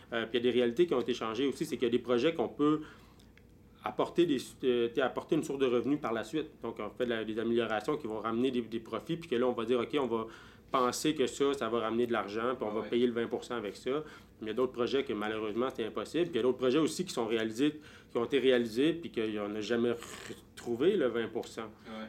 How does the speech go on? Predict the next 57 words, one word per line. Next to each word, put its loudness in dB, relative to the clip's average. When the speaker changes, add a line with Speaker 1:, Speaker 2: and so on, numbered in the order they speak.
Speaker 1:
Fait -8
que, -16
tu 4
sais, 4
c'est -20
pour -2
ça 2
que, 2
tu 0
sais, -2
les 2
deux 4
dernières 2
années, 2
nos 4
états -2
financiers -6
sont -4
négatifs. -2
Mais -6
de, -6
tu 2
sais, 0
c'est, -4
c'est -8
pas 0
parce -2
qu'on -2
n'est -4
pas 0
en, -6
on -2
n'est -4
pas -2
en, -2
en, -6
en -10
situation -4
problématique, -4
c'est -8
juste 0
que 0
la 2
façon -2
que -2
l'argent 0
rentre -2
à 0
la -2
fédération -4
puis -16
qu'elle -6
tord 2
dans 0
nos -2
états -6
financiers, -2